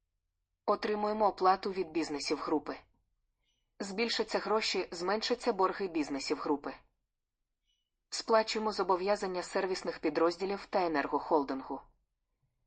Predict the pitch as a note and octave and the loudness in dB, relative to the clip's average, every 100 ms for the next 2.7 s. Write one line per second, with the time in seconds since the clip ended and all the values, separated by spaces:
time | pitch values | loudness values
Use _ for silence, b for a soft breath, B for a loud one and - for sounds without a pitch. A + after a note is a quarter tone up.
0 | _ G#3 F#3+ G3 G3 F#3 - E3+ F3+ G#3 | _ -8 0 0 0 -2 -2 0 2 0
1 | - G#3 - F3+ F3 F#3 G3 A3 - G3+ | 0 -2 -4 -6 -2 -2 0 -2 -2 -2
2 | F3 E3+ F3 D3+ C#3 C3+ C3+ | 2 2 4 2 2 -6 -8